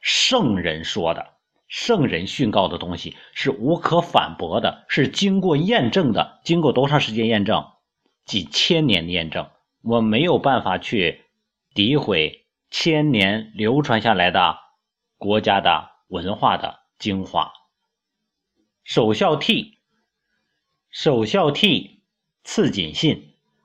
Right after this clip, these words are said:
这就是圣人训的顺序。首先我们要孝顺父母，守孝。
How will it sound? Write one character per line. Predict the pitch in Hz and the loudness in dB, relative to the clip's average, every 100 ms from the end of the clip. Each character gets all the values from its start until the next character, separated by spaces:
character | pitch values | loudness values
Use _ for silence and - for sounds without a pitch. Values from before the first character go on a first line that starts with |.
| _ - | _ -2
这 | 127 | 0
就 | 120 | 0
是 | 107 107 | -2 -4
圣 | - 175 113 | 0 0 0
人 | 98 | 0
训 | 110 147 113 | 0 -2 0
的 | 101 | -2
顺 | - 214 175 101 | -2 0 0 0
序。 | - 92 80 _ _ _ _ _ _ | -4 -10 -12 _ _ _ _ _ _
首 | - - 110 | -4 0 2
先 | 101 175 165 165 - | 2 2 2 0 -4
我 | 104 | -4
们 | 95 | -2
要 | 113 120 101 85 | 0 2 2 0
孝 | - 175 139 | -4 0 0
顺 | - 127 | 2 -2
父 | - 175 123 | 0 0 0
母， | 95 78 87 110 - | 0 -2 0 -2 -2
守 | - - 80 | -8 -8 -6
孝。 | 80 190 147 - - | -4 0 2 0 -4